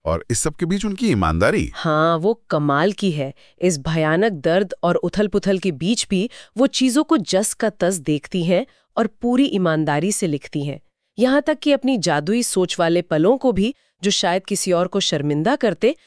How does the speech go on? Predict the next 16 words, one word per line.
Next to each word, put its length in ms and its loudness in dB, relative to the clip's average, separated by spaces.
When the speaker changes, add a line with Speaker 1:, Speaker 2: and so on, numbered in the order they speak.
Speaker 2:
उन्हें 340 4
भी 140 4
बिना 320 0
किसी 300 -4
छिपाव 480 -2
के 100 2
दर्ज 360 -2
करती 380 -2
हैं। 160 -6
सच्चाई 500 -2
का 140 -2
सामना 380 -2
करने 300 0
की 140 -4
हिम्मत। 540 -2
Speaker 1:
चलिए, 340 0